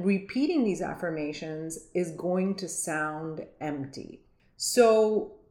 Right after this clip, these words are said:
this is why I decided to actually read this letter to my students. And I was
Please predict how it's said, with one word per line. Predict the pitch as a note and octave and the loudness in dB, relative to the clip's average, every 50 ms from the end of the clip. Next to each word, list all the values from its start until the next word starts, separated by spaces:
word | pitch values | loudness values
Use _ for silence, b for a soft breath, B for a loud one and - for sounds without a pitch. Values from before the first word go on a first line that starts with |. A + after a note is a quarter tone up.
| _ _ | _ _
this | - G3 G3 F#3 G#3+ C#4+ D#4 D4 - | -4 -2 2 4 4 4 4 4 2
is | D4+ B3+ G#3 F3+ | -2 -2 -2 0
why | F3 F3+ E3 E3 E3 E3+ D#3 | 2 4 6 6 6 6 4
I | D#3 | 2
decided | D#3 D#3 D#3+ - - F3+ D#3+ D#3+ E3 E3 E3 D#3+ | 2 0 -2 -2 -2 0 2 2 2 2 0 -2
to | - - - | -4 -4 -2
actually | F3 F#3+ G3 - - A#3 B3 B3+ B3 | -2 -2 -2 -4 -4 -2 0 0 0
read | G3+ F3 D#3+ D#3+ F3 F#3 G3 G3+ G#3+ A3+ G#3 F3 E3 | 0 -2 -4 -2 0 2 2 4 2 2 -2 -4 -4
this | F#3 F3 F3 F3+ - - - | -4 -2 -2 -2 -4 -4 -2
letter | E3 D3+ D3 D3 D3 D3 E3 G#3+ C#4 C#4 - - - _ _ _ _ _ | -2 -2 0 0 0 2 2 0 0 -4 -8 -16 -20 _ _ _ _ _
to | - - D#4+ E4+ | -2 0 2 4
my | D#4+ C#4+ B3 | 4 4 4
students. | - - - - E3+ D3+ D3+ D3 C#3+ C#3+ - D#3+ D#3 - - - - - - - _ _ _ _ _ _ | 2 -2 -2 -2 -2 0 0 0 -2 -2 -4 -6 -6 -8 -8 -10 -10 -14 -20 -20 _ _ _ _ _ _
And | A3 G#3+ A3+ | 2 2 4
I | A3+ A#3 | 4 4
was | B3 B3+ C#4 C#4+ C4 C4 - - - - | 4 4 2 2 0 0 -4 -6 -6 -8